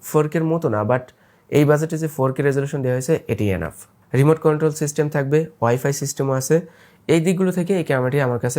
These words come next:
বেশ ভালো মনে হয়েছে। আর খারাপ দিকগুলো যদি বলতে হয়, তাহলে ভিডিও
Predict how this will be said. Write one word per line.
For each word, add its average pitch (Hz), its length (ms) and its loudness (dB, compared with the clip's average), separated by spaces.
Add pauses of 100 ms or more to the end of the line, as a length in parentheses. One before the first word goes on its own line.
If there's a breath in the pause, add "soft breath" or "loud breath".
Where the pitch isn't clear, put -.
বেশ 113 120 0 (260)
ভালো 117 240 2
মনে 98 180 -2
হয়েছে। - 240 -8 (480)
আর 135 140 4
খারাপ 170 200 4
দিকগুলো 196 280 2
যদি 202 100 2 (120)
বলতে 135 200 2
হয়, 190 120 2
তাহলে 147 180 2 (140)
ভিডিও 160 200 2